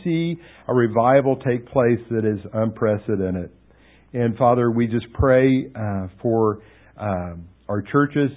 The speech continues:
that they would be revived. Uh, we pray, uh, that your word would, would be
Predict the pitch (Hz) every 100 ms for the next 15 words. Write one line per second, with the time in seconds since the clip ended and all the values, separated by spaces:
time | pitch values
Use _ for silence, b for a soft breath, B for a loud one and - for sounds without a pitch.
0 | - 104 120 127 143 123 135 131 127 107
1 | 120 123 123 117 - b b b b 98
2 | 101 90 98 117 113 151 127 131 127 120
3 | 110 - 107 104 95 95 107 113 120 131
4 | 117 120 123 127 120 110 101 98 - 113
5 | 104 98